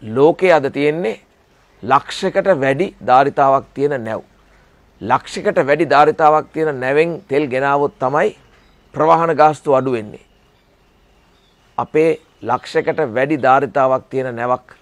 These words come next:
ගොඩ බාන්න හැකියාව තියෙන්නේ හම්බන්තොට පමණයි. ඒ නිසා අපට හම්බන්තොට ගොඩ බෑමට සහ ටැංකි සංකීර්ණයක් ඉදිකිරීම අනිවාර්යයෙන්ම අනාගතය වෙනුවෙන් අවශ්‍යයි.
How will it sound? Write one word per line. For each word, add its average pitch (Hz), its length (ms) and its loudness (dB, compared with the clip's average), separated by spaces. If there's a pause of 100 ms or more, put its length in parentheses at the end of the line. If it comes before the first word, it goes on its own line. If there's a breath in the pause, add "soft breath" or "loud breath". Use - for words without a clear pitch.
ගොඩ 120 220 -6
බාන්න 127 340 0
හැකියාව 117 520 -2
තියෙන්නේ 107 480 -10 (580)
හම්බන්තොට 135 640 -2 (120)
පමණයි. 107 460 -12 (1200)
ඒ 107 80 -8
නිසා 110 260 -6
අපට 104 200 -8
හම්බන්තොට 113 680 -8 (1040)
ගොඩ 117 320 -4
බෑමට 120 520 -4
සහ 113 240 -10 (1600)
ටැංකි 139 260 -6
සංකීර්ණයක් 117 640 -8
ඉදිකිරීම 110 600 -12 (380)
අනිවාර්යයෙන්ම 110 720 -6
අනාගතය 107 480 -10
වෙනුවෙන් 101 320 -12
අවශ්‍යයි. - 400 -16